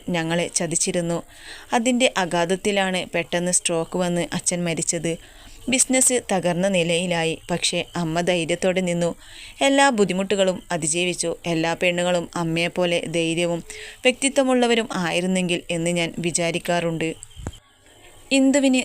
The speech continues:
ദേവ് പറഞ്ഞത് കേട്ടപ്പോൾ ഭീതിയാണ് തോന്നിയത്. വരുണേട്ടൻ്റെ അമ്മയെപ്പോലെ ആയിരിക്കുമോ അവർ തന്നോട് പെരുമാറുക? രാജേശ്വരി അമ്മയ്ക്ക് തന്നോട് ഇഷ്ടമേ അല്ലായിരുന്നു സിതാരയ്ക്കും.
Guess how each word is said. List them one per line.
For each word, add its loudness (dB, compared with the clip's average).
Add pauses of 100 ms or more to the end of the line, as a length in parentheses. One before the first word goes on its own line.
(120)
ദേവ് 2
പറഞ്ഞത് 0
കേട്ടപ്പോൾ 0 (100)
ഭീതിയാണ് 0
തോന്നിയത്. 0 (360)
വരുണേട്ടൻ്റെ 0
അമ്മയെപ്പോലെ 0
ആയിരിക്കുമോ 0 (100)
അവർ -2
തന്നോട് -2
പെരുമാറുക? 0 (800)
രാജേശ്വരി 4
അമ്മയ്ക്ക് 2
തന്നോട് 0
ഇഷ്ടമേ 0
അല്ലായിരുന്നു 0 (160)
സിതാരയ്ക്കും. -2